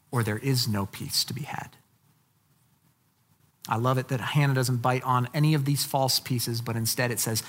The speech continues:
she rises up, heads to the temple, pours out her heart, her distress, her depression,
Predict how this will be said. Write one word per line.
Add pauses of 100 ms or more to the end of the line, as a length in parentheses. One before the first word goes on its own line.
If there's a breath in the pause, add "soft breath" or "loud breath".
(160 loud breath)
she
rises
up, (380 soft breath)
heads
to
the
temple, (260 loud breath)
pours
out
her
heart, (180 loud breath)
her
distress, (220 loud breath)
her
depression,